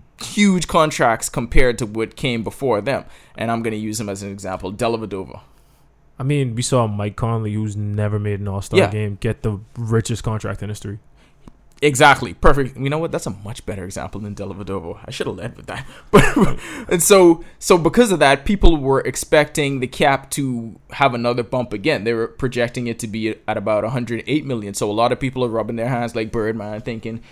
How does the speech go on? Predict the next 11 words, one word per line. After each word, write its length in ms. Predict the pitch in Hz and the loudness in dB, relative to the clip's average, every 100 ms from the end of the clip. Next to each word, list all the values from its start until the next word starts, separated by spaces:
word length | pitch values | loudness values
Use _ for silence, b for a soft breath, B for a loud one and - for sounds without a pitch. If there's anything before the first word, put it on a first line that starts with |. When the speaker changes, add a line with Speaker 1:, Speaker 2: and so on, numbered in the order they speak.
| b | b
Speaker 1:
"We 120 | - 120 | -6 -2
got 340 | 110 110 - | 0 -2 -6
tons 280 | - 123 123 | -8 -4 -4
of 80 | 123 | -4
money 220 | 110 113 | -4 -6
to 80 | 110 | -8
play 200 | - 117 | -4 -2
with 220 | 113 110 | -2 -4
in 100 | 113 | -6
the 80 | 110 | -4
offseason." 720 | 82 101 - 123 107 123 | -4 -4 -6 -6 -6 -6